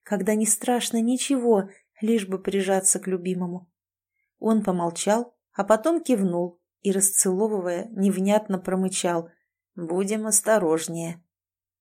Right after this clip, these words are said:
Я так поняла, что ему, как и мне, надоело скрываться. Надоело ловить каждый мой взгляд на площади и каждый день видеть рядом с Гарри. Уж лучше ярко вспыхнуть и сгореть,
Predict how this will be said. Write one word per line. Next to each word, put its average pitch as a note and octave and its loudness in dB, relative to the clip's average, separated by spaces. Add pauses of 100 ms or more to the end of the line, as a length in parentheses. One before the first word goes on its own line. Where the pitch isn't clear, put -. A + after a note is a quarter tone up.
(340)
Я G3 2
так G3 0
поняла, G3 2
что - -2
ему, A3 2
как G3+ -2
и A3+ 4
мне, A#3 0
надоело A3+ 4
скрываться. F#3 0 (500)
Надоело A#3 4
ловить G#3 2
каждый G#3+ 4
мой G#3+ 0
взгляд G#3 2
на G3 0
площади G3 2 (260)
и G#3 -2
каждый A3 0
день G#3+ 0
видеть G3+ -2
рядом F#3+ 2
с F#3+ 2
Гарри. F3+ -2 (580)
Уж C4+ -4
лучше D#4+ 2
ярко A#3+ 4
вспыхнуть A3 0
и A3 0
сгореть, G#3 2